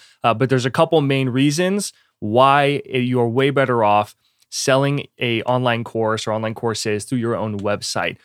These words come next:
First, there's no middleman. You get to charge a lot more money for your courses, and in turn, you get to keep more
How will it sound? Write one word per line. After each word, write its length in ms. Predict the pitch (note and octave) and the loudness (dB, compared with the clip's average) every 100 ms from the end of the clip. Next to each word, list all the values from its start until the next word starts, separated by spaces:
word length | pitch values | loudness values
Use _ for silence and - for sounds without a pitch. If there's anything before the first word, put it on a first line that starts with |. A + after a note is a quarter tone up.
| _ | _
First, 220 | D#3+ D3+ | 0 2
there's 160 | C#3+ B2 | 0 0
no 160 | B2 A2+ | 0 0
middleman. 560 | G#2+ G2+ E2+ D2+ F2 _ _ - | 0 -2 -4 -6 -6 _ _ -2
You 100 | C#3 | 2
get 120 | D#3 | 2
to 80 | C#3+ | 0
charge 300 | D3+ C3+ A#2+ | 2 2 2
a 60 | |
lot 260 | A2 C3 C#3+ | 2 2 4
more 160 | E3 | 2
money 300 | D3+ B2 A#2+ | 2 2 0
for 260 | A2 - B2 | -4 -2 -2
your 180 | B2 A2+ | -2 -6
courses, 580 | - B2 B2 C#3+ C#3+ - | -4 -4 -2 -4 -4 -4
and 120 | A#2+ | -4
in 120 | A2 | -6
turn, 360 | - D#3 D3 C3 | -4 0 0 0
you 80 | |
get 140 | A#2+ A#2 | -2 -2
to 80 | A2+ | -4
keep 320 | - A#2+ A#2+ | -6 -6 -4
more 320 | A2+ G#2 | -2 -2